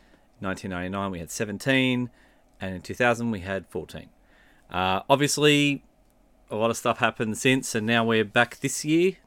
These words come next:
twenty twenty-three, with seventeen again. So, um, it's, we've kind of contracted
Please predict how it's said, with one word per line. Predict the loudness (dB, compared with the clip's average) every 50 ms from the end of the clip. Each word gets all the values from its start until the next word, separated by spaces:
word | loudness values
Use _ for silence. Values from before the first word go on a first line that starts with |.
| _ _
twenty | -4 -2 -2 -2
twenty-three, | -2 -2 -2 -2 -2 -2 -2 0 0 0 -2
with | -2 -4 0
seventeen | 0 0 0 2 0 0 2 2 2
again. | 2 2 0 0 -2 -6 -12
So, | -8 -2 2 4 4 4 4 4 2 0 -6 -12 -20 -20 -20 -20 -20 -20 _ _ -8
um, | -6 -2 0 2 2 2 0 0 -2 -6 -8 -10 -6
it's, | -4 -4 -4 -4 -8 -10 -10 -12 -12 -14 -18 _ _ _ _ _ _ -20 -8
we've | -4 -4 -4 -4 -4
kind | -2 -2 0 0 -2
of | -6 -8 -12 -18
contracted | -10 -8 -8 -2 -2 -2 -2 0 -2 -4 -4 -4